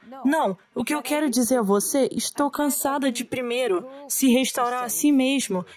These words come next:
e depois buscar um relacionamento. Os relacionamentos ajudam você a se tornar quem você é. É isso que acontece entre as crianças e seus cuidadores. A próxima coisa é, em vez de pensar constantemente quem é a pessoa certa que eu vou encontrar, por que você não se pergunta quem você quer ser?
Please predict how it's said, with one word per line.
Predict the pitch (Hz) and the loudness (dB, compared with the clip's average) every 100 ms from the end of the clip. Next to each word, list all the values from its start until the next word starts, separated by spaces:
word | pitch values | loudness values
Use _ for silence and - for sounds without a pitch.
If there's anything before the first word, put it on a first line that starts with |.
| - | -2
e | 254 | 0
depois | 285 269 208 226 269 | 0 0 2 2 2
buscar | 196 226 - 254 | 0 -2 -2 -4
um | 277 | -2
relacionamento. | 240 233 262 262 220 208 254 254 - 175 | -2 -2 -2 2 2 4 2 0 -2 -2
Os | 240 302 | -2 -2
relacionamentos | 320 269 277 226 220 262 233 | -2 -2 0 0 0 -2 -2
ajudam | 208 247 254 | -2 -2 -2
você | 220 226 269 | -2 -2 -4
a | |
se | - | -4
tornar | 240 233 254 | -2 -2 -2
quem | 277 | -4
você | 262 269 196 | -6 -4 -2
é. | 180 175 220 | -2 -4 -2
É | |
isso | 277 - | -2 -2
que | |
acontece | 302 269 240 269 285 277 | -2 -2 -4 -4 -4 -4
entre | 254 254 | -4 -4
as | 220 | -4
crianças | 262 240 285 320 277 | 0 0 0 0 0
e | 240 | 0
seus | 247 202 | 0 -2
cuidadores. | - 208 190 185 175 170 - _ _ _ 247 | -2 -4 -4 -4 -4 -6 -10 _ _ _ -2
A | |
próxima | 240 339 349 294 | 0 2 2 2
coisa | 247 254 220 | 4 4 4
é, | 226 269 240 | 2 2 2
em | 254 | 2
vez | 254 359 311 | 4 4 2
de | |
pensar | 269 262 233 269 262 | 2 2 4 2 0
constantemente | 285 269 269 - 240 262 - | 0 2 2 2 2 2 2
quem | - 381 | 2 4
é | 349 | 4
a | |
pessoa | - 240 247 | 4 2 2
certa | 233 254 247 262 | 2 0 0 0
que | 247 | 0
eu | 220 | 2
vou | 220 | 2
encontrar, | 208 190 185 240 285 240 180 | 2 2 2 4 4 4 2
por | 339 311 | 0 2
que | 381 | 2
você | 392 381 330 | 2 2 4
não | 277 | 4
se | - | 2
pergunta | 247 247 220 294 294 | 2 2 2 2 0
quem | 247 370 339 | 0 2 2
você | 302 - | 2 2
quer | 254 220 202 | 2 2 2
ser? | 208 175 | 0 -2